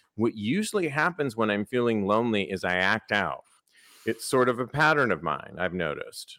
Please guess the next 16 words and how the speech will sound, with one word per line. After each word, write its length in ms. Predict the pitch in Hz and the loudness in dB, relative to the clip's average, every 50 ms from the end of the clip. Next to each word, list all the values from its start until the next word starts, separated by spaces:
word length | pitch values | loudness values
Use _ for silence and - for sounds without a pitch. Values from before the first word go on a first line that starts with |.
| _ _ | _ _
My 200 | - 90 87 82 | -4 -2 -2 -2
Grindr 440 | 76 - 95 92 95 101 110 123 117 | 0 2 2 2 4 4 2 0 0
usage 480 | 113 120 123 - - 131 117 107 - - | 0 -4 -4 -4 -6 -8 -8 -8 -8 -2
gets 220 | - 92 - - | -2 -2 0 0
out 160 | 90 87 82 | -2 -2 -2
of 100 | 73 - - | -4 -8 -12
control, 600 | - 85 78 - - 107 95 92 98 113 127 131 - | -12 -12 -12 -6 -2 0 2 4 4 2 0 -2 -4
and 140 | 104 92 92 | -6 -4 -2
I 100 | 92 92 | -2 -4
end 280 | 90 - 104 113 127 127 | -4 -2 -2 -2 0 -2
up 160 | 131 - 101 | -2 -4 -4
drinking 400 | - - 107 104 98 - 107 104 | -4 -2 -2 -2 -2 -2 -2 -2
and 120 | 101 98 - | -2 -2 -2
partying 340 | - 90 82 80 82 87 | -2 -2 -2 -2 -2 -4
a 40 | 92 | 0
lot. 320 | 101 113 104 85 71 - | 2 2 2 2 0 -2